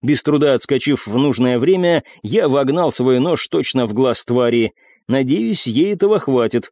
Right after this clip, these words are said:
подумал я, когда время вернулось к своему обычному течению. Однако тварь меня вновь удивила. Не обращая внимания на достаточно длинный нож, вошедший в мозг,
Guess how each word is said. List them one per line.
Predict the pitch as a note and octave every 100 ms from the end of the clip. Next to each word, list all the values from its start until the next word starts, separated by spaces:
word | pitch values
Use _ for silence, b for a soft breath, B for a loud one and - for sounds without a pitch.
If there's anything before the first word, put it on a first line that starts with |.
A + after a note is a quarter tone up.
| _
подумал | B2+ B2+ B2+ B2
я, | A#2+ D#3+
когда | B2+ A#2+ A#2+
время | A#2+ C#3+ B2+
вернулось | A2+ B2 C#3 C3 -
к |
своему | - B2+ B2
обычному | A#2+ B2+ - B2 A#2+
течению. | C#3+ D3 D#3+ G#2+ F#2+ - _ _ _ _ _ -
Однако | C#3 C3 D3+ G3 B3 B3+ A3 - -
тварь | C#3 C#3 D#3
меня | F#3+ A3+ F3
вновь | C#3 B2 -
удивила. | D3+ C#3 F#3+ B3 A#2 G2 - _ _ B B
Не | B2 D#3
обращая | D#3 G3 - A#3+ G3+
внимания | E3+ G#3 G#3 E3+ C#3+
на | C3+
достаточно | C3 - G#3+ E3 - D3+
длинный | C3 G3 D#3+ D#3
нож, | F#3 F3+ -
вошедший | G#2 A#2+ C3 A2 C#3
в | B2+
мозг, | F#3 A#3 - -